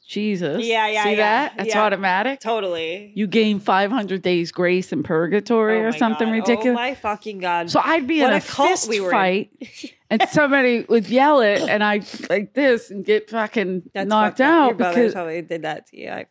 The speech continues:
Speaker 2: can
Speaker 1: No,
Speaker 2: see
Speaker 1: just
Speaker 2: that.
Speaker 1: like somebody
Speaker 2: I
Speaker 1: would say like Jesus Christ or whatever, like in a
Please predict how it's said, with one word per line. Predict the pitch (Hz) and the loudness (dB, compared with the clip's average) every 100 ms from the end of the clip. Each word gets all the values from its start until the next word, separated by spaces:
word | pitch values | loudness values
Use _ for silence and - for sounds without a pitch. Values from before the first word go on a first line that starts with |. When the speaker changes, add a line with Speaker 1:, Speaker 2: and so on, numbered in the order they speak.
| - | -2
Speaker 2:
can | 269 | 2
Speaker 1:
No, | 370 | 4
Speaker 2:
see | 247 | 4
Speaker 1:
just | 294 - | 2 2
Speaker 2:
that. | |
Speaker 1:
like | 269 214 - | 2 0 0
somebody | 285 269 247 | 2 2 0
Speaker 2:
I | |
Speaker 1:
would | 226 | -2
say | - 220 | -2 0
like | 202 180 - | 0 0 -4
Jesus | - - 226 202 190 - _ _ | -8 -2 -2 0 -2 -6 _ _
Christ | - 240 220 - | -6 -2 -2 -2
or | 208 190 | -2 0
whatever, | 185 220 247 226 196 190 - - | 2 4 6 6 4 2 -6 -2
like | 196 180 | -2 -2
in | - 202 | -4 0
a | 185 170 151 - - | 2 2 0 -6 -12